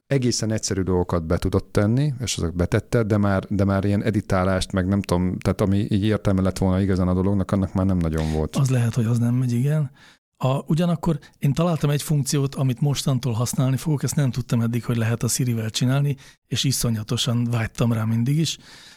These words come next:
Speaker 2: Ez a, nem tudom, nektek gyakori probléma-e, hogy amikor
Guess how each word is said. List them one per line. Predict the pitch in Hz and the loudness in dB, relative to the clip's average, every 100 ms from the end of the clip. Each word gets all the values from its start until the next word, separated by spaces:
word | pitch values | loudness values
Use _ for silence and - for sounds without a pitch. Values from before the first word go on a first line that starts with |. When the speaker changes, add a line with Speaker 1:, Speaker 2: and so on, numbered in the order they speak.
| _ | _
Speaker 2:
Ez | - 123 | -2 0
a, | 127 123 127 | 2 0 0
nem | 151 127 | 0 0
tudom, | 120 120 | 0 2
nektek | 120 117 - | 0 0 -2
gyakori | 120 127 - 117 117 | 0 0 0 0 0
probléma-e, | - 123 117 110 110 117 135 | 2 0 0 0 0 0 2
hogy | 131 | 2
amikor | 117 117 113 117 110 | 2 0 0 -2 -2